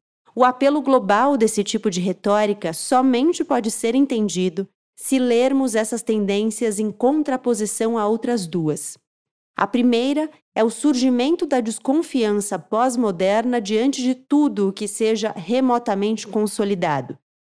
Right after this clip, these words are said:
de imediato percebido como corrupto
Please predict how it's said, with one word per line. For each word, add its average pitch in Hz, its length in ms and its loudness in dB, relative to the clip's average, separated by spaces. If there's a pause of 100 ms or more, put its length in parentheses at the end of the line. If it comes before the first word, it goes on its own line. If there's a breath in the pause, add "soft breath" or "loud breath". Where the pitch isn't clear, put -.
(180)
de 202 140 -2
imediato 214 720 0
percebido 202 560 -2
como 185 260 0
corrupto 285 760 0